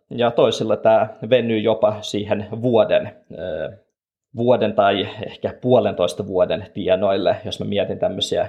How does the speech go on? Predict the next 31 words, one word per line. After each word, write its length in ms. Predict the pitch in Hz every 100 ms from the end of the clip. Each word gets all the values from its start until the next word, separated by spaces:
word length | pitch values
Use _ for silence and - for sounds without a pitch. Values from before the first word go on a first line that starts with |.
| -
kaikkein 480 | 104 - 101 - -
pisimpiä. 720 | 131 - 104 98 - 62 55 - _ _ _ _ -
Mutta 240 | 117 113 107
tää 160 | 151
siis 220 | 156 143
koskee 340 | - 123 - 120
niitä 240 | 147 139
ihmisiä, 400 | 113 110 113 107
jotka 160 | 107 117
oikeasti 340 | 143 180 196
harjoittelee. 960 | 175 185 107 101 - - - 53 50 - _ _ _ -
Sitten 420 | - - - 127
jos 300 | 120 123 117
vaan 300 | 117 113 110 -
käydään 440 | 147 151 - - 113
niissä 280 | 104 -
terapiaistunnoissa, 1300 | - 147 139 - 110 104 104 - 104 104 92 - - 104
eikä 240 | 117 110 120
koskaan 580 | 151 151 - 107 101
mennä 260 | 120 139 113
niihin 220 | 95 101
sosiaalisiin 640 | 104 104 104 92 92 110 101
tilanteisiin 580 | 98 92 98 101 101
harjoittelemaan, 960 | 104 104 104 104 - 101 104 104 101 107 - _ _ -
niin 120 | -
sitten 300 | 113 139 165
puhutaan 420 | 113 117 104 95
jo 80 | 98
paljon 340 | - 120 98
pidemmästä 600 | 87 95 85 - - -
ajasta. 520 | 80 71 - - -